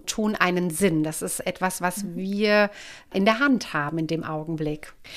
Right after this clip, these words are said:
Speaker 2: Und neben den Beimessen der Bedeutungen ist es auch ganz wichtig, dann im Zusammenhang mit dem Sinn die eigenen Werte zu kennen.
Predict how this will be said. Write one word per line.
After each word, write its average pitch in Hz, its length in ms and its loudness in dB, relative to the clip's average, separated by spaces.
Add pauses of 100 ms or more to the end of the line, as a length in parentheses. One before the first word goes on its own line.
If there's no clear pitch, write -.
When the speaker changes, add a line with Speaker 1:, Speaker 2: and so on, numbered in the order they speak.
(220)
Speaker 2:
Und 233 200 10
neben 254 340 10
den 233 220 10
Beimessen 220 720 8
der 190 140 6
Bedeutungen 247 960 6 (420)
ist 214 180 8
es - 220 2
auch - 180 4
ganz 214 320 6
wichtig, 247 400 0
dann 202 220 8
im 202 160 4
Zusammenhang 208 600 6
mit 208 160 4
dem 202 160 6
Sinn 226 520 6
die 220 200 2
eigenen 220 560 6
Werte 214 440 4
zu - 180 -2
kennen. 156 600 2